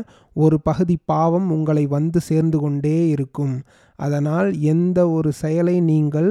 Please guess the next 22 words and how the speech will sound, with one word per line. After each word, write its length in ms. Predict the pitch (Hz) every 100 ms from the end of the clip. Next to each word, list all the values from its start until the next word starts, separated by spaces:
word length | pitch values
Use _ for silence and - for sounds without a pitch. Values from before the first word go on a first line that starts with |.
| 220
பொதுவாக 580 | 165 151 170 175 160 175
செய்வதாக 540 | 165 160 165 156 139
இருந்தாலும், 560 | 147 143 143 143 139 135 - _ _ -
மற்றவருக்கு 600 | 156 156 170 165 156 - -
காட்டுவதற்காக 760 | 160 175 - 175 165 165 165 165
செய்வதாக 500 | 156 151 156 147 135
இருந்தாலும், 500 | 147 139 139 135 139 - _ _
மற்றவர்களை 600 | 151 151 175 170 151 175 190
ஒரு 200 | 156 156
பாவத்துக்கு 540 | - 156 175 175 175 170
தூண்டுவதாக 600 | - 180 196 175 156 151 135
இருந்தாலும் 600 | 151 143 143 143 151 226 - - _
நன்றாக 500 | - 147 165 180 180 196
தெரிந்து 360 | 170 165 175
கொள்ளுங்கள். 480 | 160 151 151 147 196 254 - _
அதனுடைய 400 | - 156 151 147
ஒரு 180 | 143 143
பங்கு 340 | - 156 180 185
உங்களுக்கு 460 | 160 151 151 143
வந்து 340 | 151 147 175 180
கொண்டே 340 | 170 156 160 170
இருக்கும். 480 | 156 143 - 170